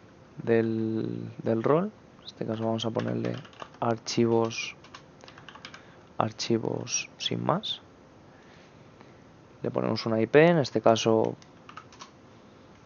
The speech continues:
se-, vamos a poner la setenta, como ya tenemos en londc la diez, server uno la veinte, server dos la treinta.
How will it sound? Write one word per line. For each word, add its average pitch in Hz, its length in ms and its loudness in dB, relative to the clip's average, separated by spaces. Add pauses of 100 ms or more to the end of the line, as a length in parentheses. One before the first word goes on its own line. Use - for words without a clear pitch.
(180)
se-, - 260 -4
vamos 120 540 -4
a 107 60 -6
poner 113 200 -2
la 120 100 2
setenta, 143 520 6
como 113 180 0
ya 113 160 0
tenemos 117 480 2
en 117 480 4
londc 117 680 6 (480)
la 113 160 6
diez, 147 420 10 (240)
server 113 640 2
uno 113 420 0 (100)
la 113 240 0
veinte, 160 540 4 (400)
server 110 340 4
dos 110 140 6
la 113 160 8
treinta. 156 420 4